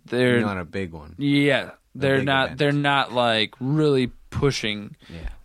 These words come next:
Speaker 1: it.
Speaker 2: That's, that's why I liked Infinity so much
Speaker 1: Yeah.
Speaker 2: from Marvel, 'cause it was so big.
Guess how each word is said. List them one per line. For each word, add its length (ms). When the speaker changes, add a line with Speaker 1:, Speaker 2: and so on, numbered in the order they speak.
Speaker 1:
it. 280
Speaker 2:
That's, 20
that's 160
why 200
I 20
liked 280
Infinity 460
so 180
much 420
Speaker 1:
Yeah. 320
Speaker 2:
from 180
Marvel, 260
'cause 160
it 80
was 120
so 180
big. 260